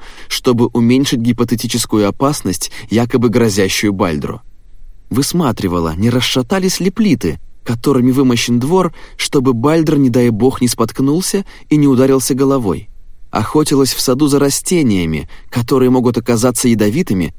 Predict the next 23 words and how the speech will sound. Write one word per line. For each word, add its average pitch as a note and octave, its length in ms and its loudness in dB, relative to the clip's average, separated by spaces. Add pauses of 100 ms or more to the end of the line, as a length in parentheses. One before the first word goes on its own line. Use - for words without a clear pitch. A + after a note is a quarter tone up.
(140)
словно A#2+ 420 0
Бальдр B2+ 500 2
регулярно B2+ 640 4
принимался A2+ 600 2
жевать G#2 420 0
на C3 140 0
клумбах G#2 420 0
траву. F#2+ 400 -2 (400)
С - 100 -6
подозрением A2+ 760 2
изучала A2+ 460 0
каждый C3 460 0
предмет A2 400 0
спортивного G#2+ 680 -2
инвентаря G#2 640 -2 (440)
и, A#2 100 2
наконец, G#2 680 0 (180)
непрерывно A2+ 640 2
вязала G#2 440 2
сыночку G#2 500 -2
свитеры A#2 520 2
и A#2+ 60 2
кофты, A#2 540 0